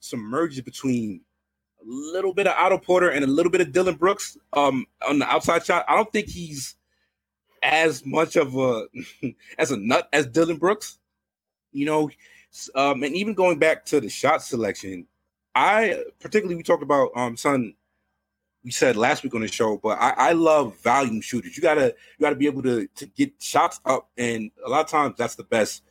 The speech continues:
indicator of future success. These guys who are able to get up eight, nine, ten shots per hundred possessions,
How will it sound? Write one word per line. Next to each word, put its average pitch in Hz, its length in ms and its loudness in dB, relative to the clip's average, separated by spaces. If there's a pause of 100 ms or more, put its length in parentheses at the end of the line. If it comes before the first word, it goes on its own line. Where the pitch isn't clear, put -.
(240)
indicator 120 640 0
of 104 180 2
future 131 200 -4
success. - 400 0
These 113 160 -6
guys 123 240 2
who 117 240 -8
are 107 140 0
able 127 200 0
to 107 100 -14
get 113 140 2
up 110 180 2 (300)
eight, 131 220 0
nine, 123 200 2
ten 117 280 0
shots - 400 0
per 110 180 0
hundred 107 240 -2
possessions, 127 560 -2